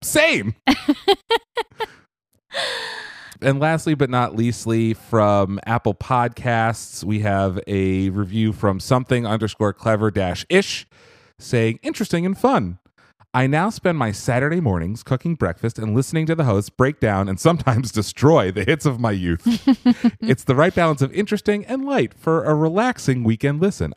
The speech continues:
Speaker 1: I recommend." So thank you very much.
Speaker 2: And on that note, I'm really sorry to let you know that this episode contains details of physical and sexual abuse that some
Speaker 1: Oh,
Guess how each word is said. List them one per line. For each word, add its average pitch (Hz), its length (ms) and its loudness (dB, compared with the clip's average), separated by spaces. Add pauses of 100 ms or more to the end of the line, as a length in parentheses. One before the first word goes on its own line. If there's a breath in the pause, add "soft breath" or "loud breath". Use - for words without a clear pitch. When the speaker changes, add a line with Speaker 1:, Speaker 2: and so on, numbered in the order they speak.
Speaker 1:
I 127 180 0
recommend." 151 840 -4
So - 140 -4
thank 202 340 -6
you 208 80 -4
very 214 240 -4
much. 226 560 -10 (600)
Speaker 2:
And 330 160 -2
on 330 160 2
that 359 200 -4
note, 220 360 0
I'm 220 200 -4
really 285 260 0
sorry 214 580 2
to 226 140 -2
let 233 180 0
you 269 120 -2
know 214 300 2
that 208 180 -2
this - 200 0
episode 220 600 -2
contains 214 440 -4
details 233 400 -2
of 214 100 -6
physical 254 400 -4
and 240 120 -4
sexual 233 320 -4
abuse 202 360 -4
that 202 200 -8
some 240 160 0
Speaker 1:
Oh, 143 180 -2